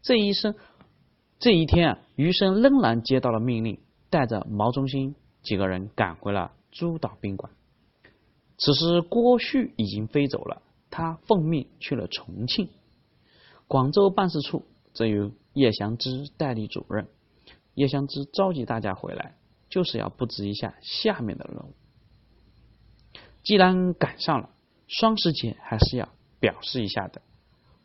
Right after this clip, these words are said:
中午时分，叶祥之在诸岛宾馆大厅设宴，招待了最后留守的这些保密局特务们。在宴会上，余生又看到了胡林颖和林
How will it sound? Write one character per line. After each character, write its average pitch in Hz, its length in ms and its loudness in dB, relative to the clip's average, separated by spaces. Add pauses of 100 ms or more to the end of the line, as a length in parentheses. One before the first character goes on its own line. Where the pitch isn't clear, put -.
(140)
中 220 180 4
午 117 140 2
时 - 180 -6
分， 110 320 -8 (1000)
叶 185 200 6
祥 113 220 0
之 123 160 -4
在 117 240 -4 (100)
诸 196 240 -2
岛 139 300 -4 (120)
宾 127 180 0
馆 - 140 -6 (220)
大 123 220 -6
厅 113 360 -6 (300)
设 185 300 2
宴， 131 220 0
招 131 200 0
待 131 120 -4
了 101 220 -8
最 185 220 0
后 147 280 0
留 113 300 0
守 - 180 -4
的 69 120 -12
这 110 140 -4
些 107 320 -6
保 92 180 -4
密 110 140 -2
局 - 200 -12 (140)
特 135 160 -4
务 - 140 -6
们。 - 120 -12 (800)
在 110 260 0
宴 135 220 2
会 117 140 -4
上， - 240 -8 (320)
余 117 120 -2
生 143 220 -2
又 165 180 4
看 147 280 -4
到 117 100 -2
了 80 100 -6 (100)
胡 - 240 -6
林 127 180 -4
颖 107 180 -10
和 - 200 -12
林 98 260 -12